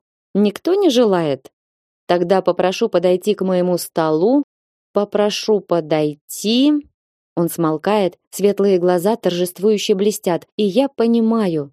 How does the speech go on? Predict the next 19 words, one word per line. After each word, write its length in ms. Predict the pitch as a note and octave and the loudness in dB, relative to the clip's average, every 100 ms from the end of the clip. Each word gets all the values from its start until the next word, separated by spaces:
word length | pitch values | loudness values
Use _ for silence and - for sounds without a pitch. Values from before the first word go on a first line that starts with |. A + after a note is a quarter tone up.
| _ | _
чья 320 | - F3 F#3+ F3 | -6 0 0 0
фамилия 800 | D3+ D3+ F#3+ B3 G3 D#3 C#3 - - | -2 -2 0 2 2 0 -4 -12 -8
сейчас 440 | - E3 F3+ E3 | -8 -4 -4 -4
прозвучит. 720 | - D#3 D3 D3+ - C#3+ - _ _ _ _ | -4 -6 -4 -8 -6 -10 -12 _ _ _ _
Попрошу 460 | - C#4 D#4 D4+ D#4+ | -2 2 0 2 0
подойти 420 | C4 B3+ B3+ C4+ | 2 2 2 0
Близзард. 580 | A#3+ D4 A3+ D3+ - - _ _ - | 2 2 2 0 -4 -18 _ _ -8
Смелее, 600 | G#3 G#3 G#3+ D#4 G3 C#3+ | -2 0 2 2 2 0
адептка. 500 | D#3+ C4 - D3+ C3+ _ _ | -2 -4 -6 -12 -12 _ _
Я 200 | F3+ F#3 | 2 2
не 140 | F3+ | 2
кусаюсь. 720 | F3+ G3+ - D4+ A#3+ D3 - - _ _ _ _ | -2 -4 -2 0 0 -2 -10 -20 _ _ _ _
Губы 440 | F3 B3 C#4 A3 F#3+ | -2 0 2 2 4
рунолога 720 | F#3 A#3 D4 C#4 A3 A#3 - _ | 2 2 2 2 0 -2 -6 _
нехотя 420 | A3+ D#4+ E4+ B3 G3+ | 0 2 0 -2 -2
растягиваются 840 | F3 - D4 A#3+ A#3 A#3 A3 G3 | -2 0 -2 2 2 2 0 -4
в 40 | - | -4
фальшивую 760 | D#3+ D#3 - G#3 F#3 F3+ E3+ | -6 -6 -2 0 2 2 0
улыбку. 580 | E3+ D3+ C#3 C3+ - B2+ | -4 -6 -6 -8 -14 -16